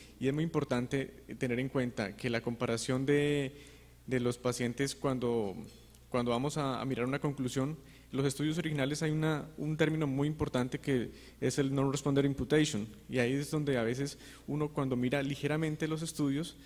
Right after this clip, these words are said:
ve que las respuestas son muy bajas en, en, en los estudios originales,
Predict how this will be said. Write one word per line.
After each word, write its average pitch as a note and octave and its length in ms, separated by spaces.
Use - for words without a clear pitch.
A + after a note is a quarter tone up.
ve C#3 160
que D3 380
las B2 180
respuestas B2 420
son C#3 160
muy C#3+ 140
bajas C#3 440
en, B2+ 240
en, B2 260
en A#2 180
los A#2 120
estudios A#2+ 320
originales, D#3 640